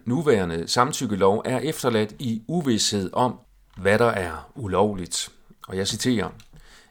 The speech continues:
"Jeg tror simpelthen, der mangler grundlæggende indsigt og forståelse i samtykkebegrebet. Altså, hvad der ligger i det, og hvordan et samtykke ser ud, og hvornår det foreligger. Det skal være gennemskueligt og forudberegneligt for borgeren,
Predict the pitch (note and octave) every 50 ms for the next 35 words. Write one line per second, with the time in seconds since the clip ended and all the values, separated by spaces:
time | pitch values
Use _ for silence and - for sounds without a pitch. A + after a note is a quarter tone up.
0 | _ - B2 A#2+ - - F3 F3 C#3 - - E3 D#3+ A#2+ A#2 G#2+ A2 B2 B2 -
1 | A2 F#2 F2+ F2 E2+ F2 F2+ F2+ E2+ - F#2+ A2+ C#3+ D3 B2+ G#2+ G2 G2+ F#2+ F#2+
2 | A2 A#2 C#3 - - A#2 G2+ F2+ - - - A2+ G2 - - F#2 - - C3 C#3+
3 | B2+ G#2+ F2 - F#2+ F2 - - A2+ F#2+ E2+ D2+ - - G2+ F#2 G#2 A2+ - -
4 | G#2 F2 - F2+ - - F2 - A2+ A#2+ A2 G2 - E2+ D#2 D2 C#2+ - _ _
5 | _ - _ _ - C3+ C#3 C#3 A2 - - D#2+ C#2+ - - G2 G#2+ A#2 A#2+ A2+
6 | G#2 A2+ B2+ A#2 A2+ - - - C#3+ D3 D3+ B2 F#2 - - _ _ _ _ _
7 | _ - - F3 E3+ F3 - G2 F2+ F2 F2+ - - - C3 A#2+ - - F#2+ E2+
8 | F2 F#2+ - - G2+ F2+ D#2+ F2 D2+ - - - - - F2 D#2+ D#2+ A#2 C3 D3
9 | - - - _ _ _ _ _ - - - - - E3+ D#3 E3+ C#3 A2+ G#2 F#2
10 | E2+ - F#2 E2+ D2+ - - - - G2+ G2 G#2+ A2+ A2 G2 F2+ E2 E2 C#2+ -
11 | - _ _ _ _ _ - - - - - - - _ _ _ _ _ _ _
12 | _ - A#2+ A#2 A2+ - - B2 A2+ G#2+ G#2 G#2 G#2 G#2 G#2+ G#2 A#2 A#2+ A2 A2
13 | G#2 - - E3+ E3+ D#3+ B2+ A2 G#2 G2+ - - - - B2+ G#2+ G2+ F#2 F2 -
14 | - B2 B2 B2+ C#3 B2+ A2 G#2 F#2 - - A2 G#2+ - - B2+ A#2+ A2+ G2 F2
15 | F#2 F2+ - - - G#2 F#2 E2+ - G2 G2+ G#2+ A#2+ C3+ C#3 B2 G#2 F2+